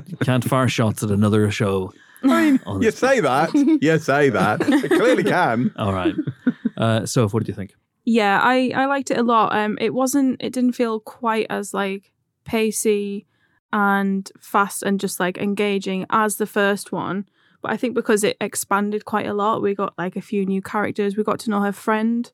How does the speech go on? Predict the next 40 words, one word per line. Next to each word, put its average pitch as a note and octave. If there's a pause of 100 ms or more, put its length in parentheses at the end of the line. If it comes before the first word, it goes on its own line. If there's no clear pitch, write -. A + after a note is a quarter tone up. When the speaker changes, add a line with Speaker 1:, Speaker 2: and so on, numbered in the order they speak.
(140)
Speaker 3:
a -
lot A3
better, A#3 (280)
who G#3+
we'd G#3
only, G3+
like, A2
glimpsed -
in F#3
the F#3
first F#3+
one. F#3+ (400)
So -
I A3
think B3
it A3+
was G#3+
just -
doing G3
a F#3+
lot G3
of F#3+
work G3
to -
kind F#3
of F#3
expand F#3+
the G3
world G3
a G3
little G3
bit, -
which -
meant E3 (440)
it F#3+
didn't, -
like, -
move F#3 (100)
quite -
as, G3